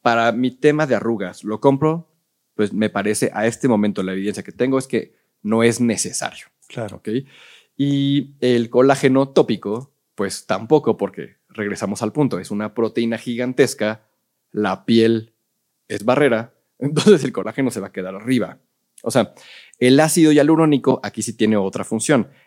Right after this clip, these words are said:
Speaker 1: El ácido hialurónico es una molécula que naturalmente es hidrofílica, atrae hasta mil veces su peso en agua. Entonces, cuando aplicamos serums, aplicamos cremas con ácidos hialurónicos, estamos aportando hidratación. Cuando inyectamos ácido hialurónico,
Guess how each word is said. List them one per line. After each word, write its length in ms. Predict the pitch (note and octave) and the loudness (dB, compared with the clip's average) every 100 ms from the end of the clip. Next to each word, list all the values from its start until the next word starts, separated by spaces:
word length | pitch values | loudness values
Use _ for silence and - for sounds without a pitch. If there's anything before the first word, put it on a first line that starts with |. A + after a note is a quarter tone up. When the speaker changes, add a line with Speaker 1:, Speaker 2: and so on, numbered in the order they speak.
| _ | _
Speaker 1:
El 160 | G#2 | -4
ácido 240 | A2 - B2+ | -2 0 2
hialurónico 440 | A#2+ C3 B2 A2 | 2 2 -2 -2
es 80 | A2 | -4
una 140 | A2+ G#2+ | -2 -2
molécula 540 | A2+ A2 - G#2+ A2 | 0 -2 -2 -4 -2
que 100 | A2+ | -2
naturalmente 840 | A2 G#2 B2+ B2 C3+ C3 A2 A2 | -2 -2 -2 0 2 2 0 -4
es 140 | G#2+ A2 | -6 -8
hidrofílica, 640 | G#2+ A2 C#3+ A2+ F2+ F#2 | -4 -4 -2 -2 -6 -14
atrae 540 | - - A2+ B2 A2 _ _ _ | -18 -6 -2 -2 -2 _ _ _
hasta 560 | G#2+ - - G2+ G2 _ | -8 -8 -8 -6 -8 _
mil 280 | A2 B2+ B2 | -2 0 2
veces 360 | A#2 A#2+ A2+ - | 0 0 -6 -8
su 200 | - G#2+ | -8 -6
peso 320 | G2 G2 G#2+ | -4 -4 -4
en 140 | G#2+ | -2
agua. 340 | A2+ F2 C#2 - _ _ _ _ | -2 -4 -10 -16 _ _ _ _
Entonces, 200 | _ A2+ | _ -2
cuando 220 | - A2+ | 0 0
aplicamos 580 | G#2+ A2 C3 C3+ C3+ - _ _ | 0 -2 2 2 0 -4 _ _
serums, 480 | - D#3+ C#3+ C3+ B2+ | 2 6 6 4 -2
aplicamos 500 | G2+ F#2+ G#2 G#2+ - | -10 -6 -6 -6 0
cremas 360 | C#3+ C3+ A2 | 4 4 2
con 200 | - G2+ | -4 -6
ácidos 260 | G2+ B2 A2+ | -4 -2 0
hialurónicos, 680 | A#2 C3+ C#3+ A2+ G#2+ A#2 _ _ _ _ _ _ | 0 2 2 0 -4 -8 _ _ _ _ _ _
estamos 500 | - A#2 A#2+ A2 A2 | -6 -4 -2 -2 -4
aportando 540 | A#2+ - G2 - F#2 G2+ | -8 -8 -6 -6 -6 -4
hidratación. 760 | G2+ G#2 - G2+ - A2+ F2+ _ _ _ _ _ _ _ | -4 -4 -4 -6 -2 -2 -2 _ _ _ _ _ _ _
Cuando 260 | - A2 G#2+ | 0 2 2
inyectamos 520 | G#2 F#2+ - A2+ A#2+ | -2 -4 -2 0 0
ácido 200 | A2+ B2+ | 0 0
hialurónico, 760 | B2 A#2+ C3+ C3 G#2+ G#2 G2 | 0 2 2 2 0 -4 -8